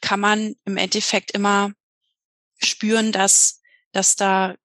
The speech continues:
ja, da ist eine gewisse Motivation dahinter. Also entweder wünschen wir uns Liebe oder Frieden oder Freude. Also das heißt, wir wollen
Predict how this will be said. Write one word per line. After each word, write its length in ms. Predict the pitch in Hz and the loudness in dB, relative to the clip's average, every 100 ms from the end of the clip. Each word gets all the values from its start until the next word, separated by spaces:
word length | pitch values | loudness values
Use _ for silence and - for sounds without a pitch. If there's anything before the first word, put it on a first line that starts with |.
| _ | _
ja, 160 | - 202 | -4 0
da 100 | 190 | 2
ist 160 | - | 0
eine 160 | 208 196 - | 0 -4 -8
gewisse 380 | 175 202 - | -4 -2 0
Motivation 640 | 196 196 196 185 - 202 202 | -2 -4 -4 -2 -2 -2 -2
dahinter. 300 | 202 190 180 | -2 -2 -2
Also 180 | 185 - | -2 -4
entweder 400 | 190 - 190 175 | -6 -4 -4 -2
wünschen 320 | 196 - 202 | -2 -2 -2
wir 120 | 190 | -4
uns 400 | 185 185 - - - - - - _ - | -2 0 0 0 -4 -20 -20 -20 _ -12
Liebe 720 | 214 240 226 220 214 208 214 | -4 -2 0 0 2 2 0
oder 400 | 190 190 180 180 - _ | -2 -2 -2 -4 -10 _
Frieden 880 | - - 254 240 220 208 202 202 196 | -10 -2 0 0 0 0 0 -2 -4
oder 260 | 180 180 | -6 -6
Freude. 720 | - - 202 202 202 202 190 | -6 -2 2 2 2 0 0
Also 200 | 190 190 | 0 -2
das 220 | 180 - | 0 0
heißt, 180 | 190 - | 0 -6
wir 100 | 180 | -10
wollen 340 | 180 185 196 | -4 -2 -2